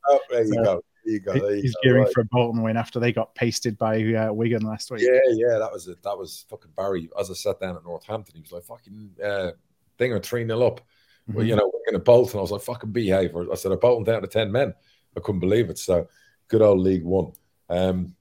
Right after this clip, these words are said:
Speaker 1: so let's talk posh.
Speaker 2: Yeah, so your, where I was gonna start before, your freak goal, freak ninetieth minute goal.
Speaker 1: Yeah, I know all the Cobblers fans are like, you know, didn't like that comment, whatever, and, you know, disrespect, but no word of a lie.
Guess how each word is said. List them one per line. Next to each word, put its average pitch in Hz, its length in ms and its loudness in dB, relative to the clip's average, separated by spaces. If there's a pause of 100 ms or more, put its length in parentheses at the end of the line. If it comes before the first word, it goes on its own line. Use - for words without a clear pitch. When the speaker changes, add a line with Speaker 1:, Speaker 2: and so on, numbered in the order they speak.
(220)
Speaker 1:
so - 180 -8
let's 101 120 -8
talk - 300 -4
posh. - 560 -4
Speaker 2:
Yeah, 127 140 6
so 117 160 -2
your, 113 400 4
where 120 160 4
I 120 40 6
was 123 120 2
gonna 143 160 6
start 123 320 2
before, 120 280 0
your 110 120 0
freak 123 340 0
goal, 107 480 -2 (400)
freak 131 360 2
ninetieth 123 380 2
minute 117 260 0
goal. 110 380 -2
Speaker 1:
Yeah, 135 260 8
I 131 40 4
know 131 120 6
all 127 120 8
the 104 80 2
Cobblers 98 380 0
fans 87 280 -4
are 85 40 -4
like, 82 280 -4
you 92 120 -8
know, 78 260 -6 (160)
didn't 85 200 -2
like 90 240 -2
that 78 160 -10
comment, 82 360 -8
whatever, 80 400 -8
and, 73 140 -14 (180)
you 82 80 -14
know, 78 220 -10
disrespect, - 680 -8
but 78 220 -4 (240)
no 98 160 -2
word 87 180 0
of 76 80 -8
a 82 60 -8
lie. 78 240 -4